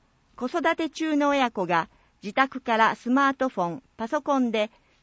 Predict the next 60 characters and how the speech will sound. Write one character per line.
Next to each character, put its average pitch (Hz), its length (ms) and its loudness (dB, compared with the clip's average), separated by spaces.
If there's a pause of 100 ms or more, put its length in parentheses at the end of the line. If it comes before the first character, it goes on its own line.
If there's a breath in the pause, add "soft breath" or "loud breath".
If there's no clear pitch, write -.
(100)
相 330 220 -2
談 320 180 2
や 262 180 0
交 240 220 2
流 247 200 -2
が 226 120 0
で 208 140 -4
き 208 120 -8
ま 185 200 -4
す。 - 120 -20 (1000)
保 285 120 0
育 330 220 -4
士 277 180 -4
に 233 140 -2
よ 208 160 0
る 190 80 -4
触 196 160 -12
れ 240 160 4
合 254 100 2
い 262 120 0
遊 254 260 -2
び 180 160 -6
や 160 180 -2 (260 loud breath)
手 233 140 2
作 330 240 -6
り 320 120 -4
玩 311 260 4
具 214 100 -2
の 175 140 -4
紹 190 320 -4
介、 165 320 -6 (640)
栄 294 220 0
養 330 180 0
士 277 160 -6
に 233 180 -2
よ 202 140 0
る 175 340 -4
離 247 140 0
乳 311 200 2
食 285 280 -6
講 269 280 0
座 185 140 -4
や 165 240 -2 (180)
簡 302 200 -2
単 311 260 0
レ 302 140 -2
シ - 100 -16
ピ 214 140 -8
の 180 100 -4
紹 214 260 -2
介 226 220 -2
な 220 160 -2
ど 175 220 0
を 156 40 -4
行 - 120 -6
っ 226 180 0
て - 160 -12
い 170 80 -6
ま 143 220 -6
す。 - 60 -20